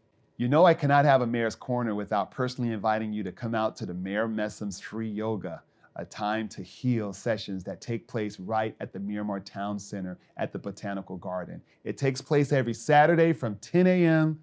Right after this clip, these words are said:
to eleven A M, and we look forward to you joining us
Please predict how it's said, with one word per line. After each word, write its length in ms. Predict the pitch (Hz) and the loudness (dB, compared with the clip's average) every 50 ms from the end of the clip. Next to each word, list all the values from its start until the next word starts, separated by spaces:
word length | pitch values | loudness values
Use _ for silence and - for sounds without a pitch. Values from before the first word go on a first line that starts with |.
| _ _ _ _ _ _ _ _ | _ _ _ _ _ _ _ _
to 120 | - - 135 | 0 2 2
eleven 440 | 127 117 113 120 123 120 123 117 110 | 4 4 4 4 4 4 4 2 2
A 180 | 107 104 104 | 0 0 -2
M, 240 | 101 98 98 95 90 _ _ _ _ | -2 -2 -4 -6 -8 _ _ _ _
and 120 | - 110 113 | -6 -4 -2
we 60 | 110 | -2
look 160 | 104 104 98 | -2 -4 -6
forward 440 | - _ 113 117 117 117 117 110 - | -6 _ 0 2 2 2 0 -2 -4
to 120 | - - 107 | -8 -8 -6
you 220 | 104 110 113 113 | -4 -2 -2 -4
joining 440 | 110 101 104 110 107 101 101 95 92 _ | -4 -4 -6 -6 -4 -4 -6 -6 -8 _
us 380 | - 120 113 92 90 - - | 2 2 2 2 0 -6 -14